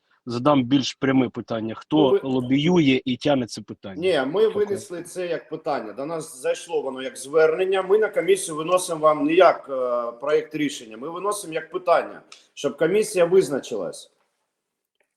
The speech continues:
Speaker 2: послухавши всіх учасників процесу. Це ніхто не лобіює, це звичайне питання.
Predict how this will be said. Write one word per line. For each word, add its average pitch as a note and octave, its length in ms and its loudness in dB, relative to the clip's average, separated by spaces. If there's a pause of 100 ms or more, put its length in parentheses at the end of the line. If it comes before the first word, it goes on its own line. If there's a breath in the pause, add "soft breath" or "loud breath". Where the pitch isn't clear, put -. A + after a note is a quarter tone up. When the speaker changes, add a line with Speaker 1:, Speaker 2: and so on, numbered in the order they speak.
(120)
Speaker 2:
послухавши D3+ 640 0
всіх C#3+ 340 -6
учасників C3 600 -2
процесу. G2 500 -4
Це D3 160 0
ніхто E3+ 280 6
не F#3+ 100 10
лобіює, F3+ 640 8
це C#3 320 -2
звичайне D#3 520 0
питання. G2+ 500 -4